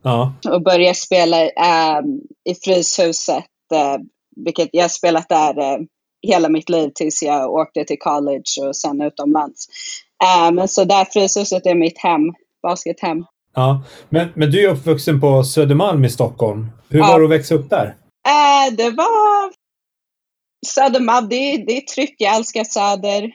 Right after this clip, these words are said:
Speaker 2: Eh, håller mig inne i Söder <laughs> när jag väl kommer hem till Stockholm. Men, eh, de flesta av mina basketvänner, vilket är där jag har mest av mina vänner, liksom, är från
Speaker 1: Mm.
Speaker 2: basketvärlden.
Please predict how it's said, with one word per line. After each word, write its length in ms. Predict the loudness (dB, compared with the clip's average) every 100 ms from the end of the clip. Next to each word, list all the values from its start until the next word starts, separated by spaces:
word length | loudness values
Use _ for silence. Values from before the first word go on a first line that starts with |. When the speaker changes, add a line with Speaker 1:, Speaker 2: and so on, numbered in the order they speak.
| -8 -2
Speaker 2:
Eh, 340 | 0 0 0
håller 260 | -2 -2 -4
mig 460 | -4 -2 -2 -6 -14 _
inne 320 | -6 -4 -4
i 60 | -6
Söder 440 | -4 -2 0 2 2 0
<laughs> 80 | -4
när 100 | -2
jag 120 | -2 -2 -4
väl 180 | -2 -2
kommer 320 | -2 -6 -4 -4
hem 180 | -4
till 160 | -8 -12
Stockholm. 500 | -6 -8 -6 -8 -8 _
Men, 520 | -2 0 0 -2 -2
eh, 260 | 2 2 0 -4 -10 -8
de 120 | -6
flesta 680 | -6 -8 -10 -4 0 0 0
av 140 | -6 -4
mina 320 | -2 -2 -2
basketvänner, 1120 | -2 -2 -4 -6 -6 -6 -2 -2 -2 -4 -8 -8
vilket 320 | -6 -6 -4
är 320 | 0 0 0 -4 -2
där 140 | 0
jag 120 | 0
har 280 | 0 -2 -4 -8 _ _ _ _ -2
mest 300 | -2 -2 -2
av 100 | -2
mina 220 | 0 0
vänner, 280 | 0 0 0
liksom, 440 | -2 -6 -8 -6
är 140 | -4 -4
från 100 | -2
Speaker 1:
Mm. 80 | -2
Speaker 2:
basketvärlden. 720 | 0 2 2 2 0 0 -2